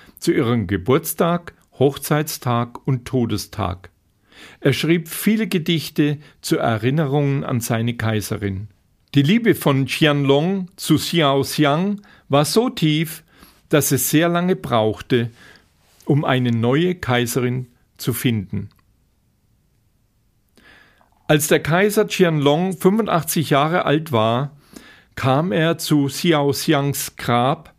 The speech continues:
um ihr zu huldigen. Und er schrieb,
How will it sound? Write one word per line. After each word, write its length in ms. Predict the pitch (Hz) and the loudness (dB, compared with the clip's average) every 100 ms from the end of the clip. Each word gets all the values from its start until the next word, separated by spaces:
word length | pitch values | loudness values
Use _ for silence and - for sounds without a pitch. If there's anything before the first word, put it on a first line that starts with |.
| _ _ - - | _ _ -20 0
um 180 | 156 175 | 2 4
ihr 180 | 156 151 | 0 2
zu 240 | 175 147 | 0 2
huldigen. 640 | 151 139 113 107 101 95 - _ _ _ _ _ _ | 4 2 0 -4 -6 -8 -12 _ _ _ _ _ _
Und 160 | 147 147 | -2 0
er 100 | 139 | 0
schrieb, 540 | - 117 151 208 - | -2 0 0 0 -4